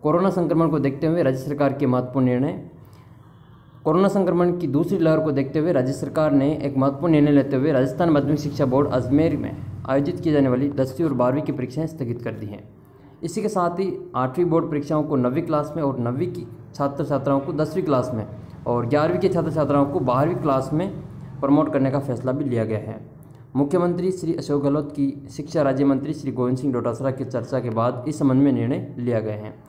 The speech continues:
तो दसवीं बारहवीं की जो बोर्ड परीक्षा है वो अभी फ़िलहाल के लिए स्थगित कर दी गई है। इसके साथ ही आठवीं, नवीं और ग्यारहवीं के छात्रों को अगली कक्षाओं में प्रमोट कर दिया गया है।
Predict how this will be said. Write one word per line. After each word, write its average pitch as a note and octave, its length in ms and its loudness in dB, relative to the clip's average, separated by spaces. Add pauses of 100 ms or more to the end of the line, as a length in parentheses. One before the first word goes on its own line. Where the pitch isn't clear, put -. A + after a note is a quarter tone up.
(260)
तो A#2+ 80 -12
दसवीं C#3+ 280 0
बारहवीं E3 260 2
की D#3+ 60 -6
जो D3+ 80 0
बोर्ड C#3 260 0
परीक्षा C#3 260 -4
है D3 60 2
वो C#3+ 160 4
अभी C#3+ 180 0
फ़िलहाल C#3+ 280 0
के D3 140 -4
लिए C#3 100 2
स्थगित C#3+ 320 -2
कर C3 100 -4
दी A#2+ 140 -6
गई A#2 100 -2
है। D3 200 -6 (360)
इसके E3 180 -2
साथ C3+ 340 -2
ही - 140 -6 (220)
आठवीं, C3+ 360 -2
नवीं D3 300 4
और E3+ 120 4
ग्यारहवीं B2+ 380 0
के - 80 -4
छात्रों C3+ 320 -4
को F#3 100 -4
अगली D3+ 300 -2
कक्षाओं D3 320 -2
में E3 180 0
प्रमोट C3 340 0
कर B2 100 0
दिया A2 160 0
गया G#2+ 140 -4
है। G#2 320 -14